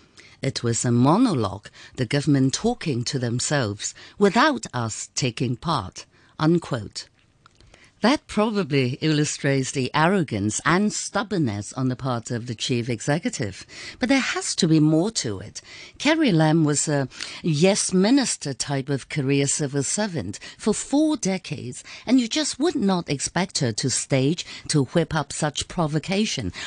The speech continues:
quite so unnecessarily. The conclusion can only be that she's doing this at Beijing's behest and order.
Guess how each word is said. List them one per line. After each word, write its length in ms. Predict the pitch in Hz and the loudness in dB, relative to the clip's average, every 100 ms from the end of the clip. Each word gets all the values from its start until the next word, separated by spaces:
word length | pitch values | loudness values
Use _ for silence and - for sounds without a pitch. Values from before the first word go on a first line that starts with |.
| - | -10
quite 260 | - 131 127 | -2 0 0
so 260 | - 143 - | 2 2 4
unnecessarily. 1120 | 156 160 247 - 381 - 151 123 107 90 73 - - - - - | 4 4 2 -2 -4 -4 -2 -2 -2 -4 -8 -18 -20 -18 -8 -6
The 80 | |
conclusion 800 | - - 131 - 202 226 - 104 | -2 2 2 4 4 4 0 -4
can 280 | - 110 120 | -4 -4 0
only 320 | 147 185 226 | 4 4 4
be 160 | 151 113 | 0 -2
that 300 | 120 120 - - - | 0 -2 -4 -16 -8
she's 300 | - 139 - | -4 -2 0
doing 400 | - 208 202 135 | 4 4 4 2
this 260 | 127 143 - - 196 | 0 -4 -8 -8 -6
at 200 | 190 - | -4 0
Beijing's 540 | 247 277 196 165 - | 0 0 0 0 0
behest 720 | 196 208 135 110 151 - - _ | -2 -2 0 -4 -4 -10 -14 _
and 280 | - 147 190 | -2 -2 0
order. 460 | 139 123 110 101 | 0 0 -2 -6